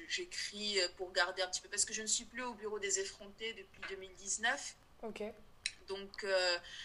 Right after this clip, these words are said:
Speaker 1: pour, euh, continuer à réfléchir et à nourrir un peu ma pensée, euh, j'ai fait, j'ai créé depuis une newsletter. Euh, enfin, voilà, je, je me plains pas trop sur les espaces d'expression que j'ai, parce que j'en ai en moyenne, j'en dispose en moyenne de, de, de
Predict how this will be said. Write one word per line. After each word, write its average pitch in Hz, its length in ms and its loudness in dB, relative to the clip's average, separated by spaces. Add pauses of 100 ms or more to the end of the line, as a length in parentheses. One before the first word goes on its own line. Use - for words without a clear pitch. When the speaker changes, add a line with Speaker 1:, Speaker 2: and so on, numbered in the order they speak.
(260)
Speaker 1:
pour, 180 240 2
euh, 175 100 6
continuer 208 420 0
à 185 100 10
réfléchir 190 1000 6
et 170 160 4
à 160 240 6
nourrir 175 380 -6
un 160 180 -12
peu 180 80 -4
ma 170 160 2
pensée, 208 600 4
euh, 175 260 6 (120)
j'ai 180 140 0
fait, 180 300 2
j'ai - 140 2
créé 196 300 4
depuis 190 320 -6
une 180 240 -18
newsletter. - 420 -4
Euh, 202 500 4 (540)
enfin, 147 120 -12
voilà, 190 340 8 (760)
je, - 200 0
je - 140 2
me 196 120 -6
plains 202 240 6
pas 208 160 6
trop 233 260 -4
sur 208 220 2
les 196 220 6
espaces 202 340 8
d'expression 196 680 0
que 190 140 -4
j'ai, 202 200 6
parce - 140 4
que - 80 -8
j'en 185 180 -12
ai 185 100 0
en 180 180 0
moyenne, 190 460 6
j'en 180 120 -2
dispose 190 460 0
en 180 80 -6
moyenne 185 380 -4
de, 175 80 -8
de, 170 320 -8 (180)
de 180 80 -10